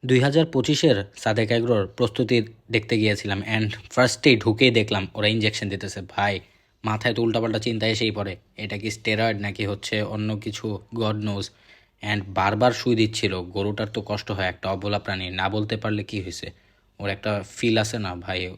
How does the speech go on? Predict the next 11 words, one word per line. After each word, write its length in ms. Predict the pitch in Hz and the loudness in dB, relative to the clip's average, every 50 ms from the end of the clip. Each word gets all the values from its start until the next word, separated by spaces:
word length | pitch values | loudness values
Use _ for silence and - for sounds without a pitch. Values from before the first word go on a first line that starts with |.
| - - 90 101 | -14 -12 -10 -8
দেখেন 220 | 101 - - 92 90 87 | -8 -6 -6 -8 -8 -6
কেমনে 260 | - 113 113 113 107 98 | -4 -4 -2 -2 0 0
লাফ 100 | 92 92 92 95 | 0 -2 -2 -2
দিয়ে 120 | 104 101 101 | -4 -4 -4
উঠে, 160 | 92 - 92 85 - _ _ _ _ _ _ _ _ _ _ _ _ - | -4 -6 -6 -8 -8 _ _ _ _ _ _ _ _ _ _ _ _ -10
আর 80 | 98 95 98 101 | -8 -6 -6 -4
এরা 100 | 104 104 101 101 | -2 -2 -2 0
এত 80 | - 107 104 | 0 0 0
নির্মমভাবে 540 | 104 104 107 110 110 107 104 104 104 107 101 98 92 90 - - - - | 0 0 0 0 0 2 2 0 2 2 2 2 0 -2 -6 -12 -12 -12
ই 20 | 104 - 113 | -8 -4 -2
করে, 220 | 110 107 101 | 0 0 0